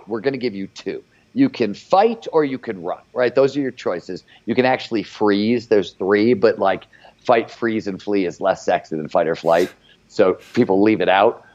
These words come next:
But, like, literally, that's, that's not just at the extreme. That's every step along the way. So the more fear, the more anxiety, the less creativity. Your brain wants logical, linear, safe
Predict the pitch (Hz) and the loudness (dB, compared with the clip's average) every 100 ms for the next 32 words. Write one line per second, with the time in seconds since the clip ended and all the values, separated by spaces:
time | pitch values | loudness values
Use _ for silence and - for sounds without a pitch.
0 | _ - 113 131 123 143 190 190 123 107 | _ 0 2 2 0 2 4 4 0 -2
1 | 117 - - _ - 147 147 - 170 170 | -4 -4 -20 _ -2 -2 -2 -14 -10 -10
2 | - - - 165 160 - - - - 139 | -12 -18 -8 -4 -4 -6 -20 -20 -4 -4
3 | - 120 101 - - - 190 160 104 95 | -4 -8 -8 -10 -16 -4 -2 -2 -4 -6
4 | 104 _ _ _ - 117 - - _ - | -8 _ _ _ 2 2 2 -12 _ 0
5 | 143 143 147 127 - 120 120 110 101 101 | 0 2 -6 -6 -2 -2 -2 -4 -4 -2
6 | 120 135 123 - 107 101 104 113 127 156 | 2 2 2 -4 -10 -8 -6 -2 4 4
7 | 160 - 135 123 110 113 107 104 95 98 | 2 -2 0 0 0 0 2 2 0 -6
8 | - 156 170 165 120 85 92 104 _ _ | -2 4 4 4 0 -4 -6 -8 _ _
9 | _ _ _ _ _ _ _ _ - 107 | _ _ _ _ _ _ _ _ 0 2
10 | 107 113 113 - - 101 90 - 82 - | 4 0 -2 -14 -6 -2 -2 -6 -12 -10
11 | 73 80 - 98 107 110 98 90 80 78 | -8 -8 -2 0 2 2 2 0 -10 -2
12 | 90 92 98 120 120 104 95 95 95 85 | 2 4 4 0 -2 0 2 0 0 -2
13 | 85 - - 95 82 | -4 -6 -2 0 0